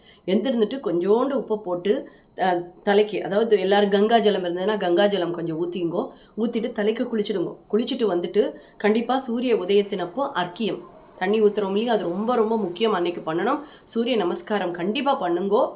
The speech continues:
சரியா? அது ரொம்ப முக்கியம். சித்திரை மாசமே உகந்தது அவருக்கு தெரிஞ்சது தானே இல்லையா? அதனால, ஏன்னா சூரியனே அப்படி தானே உச்சமாகிறார், அதனால சொல்றது. So,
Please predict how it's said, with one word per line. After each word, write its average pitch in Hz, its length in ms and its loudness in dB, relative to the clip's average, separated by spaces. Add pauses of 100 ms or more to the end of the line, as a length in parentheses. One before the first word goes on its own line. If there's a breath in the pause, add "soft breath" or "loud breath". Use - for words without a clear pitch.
(380 loud breath)
சரியா? 220 320 4
அது 180 160 -2
ரொம்ப 196 240 0
முக்கியம். 190 340 0
சித்திரை 208 280 -2
மாசமே 220 380 0 (120)
உகந்தது 202 420 -2
அவருக்கு 170 240 -4
தெரிஞ்சது 185 460 -2
தானே 175 260 0
இல்லையா? 170 320 -2 (420 loud breath)
அதனால, 175 420 -2 (180)
ஏன்னா 185 180 -4
சூரியனே 190 420 -2
அப்படி 185 200 -4
தானே 185 140 -2
உச்சமாகிறார், 160 680 -4
அதனால 156 380 -4
சொல்றது. 143 420 -8 (360 loud breath)
So, 254 160 4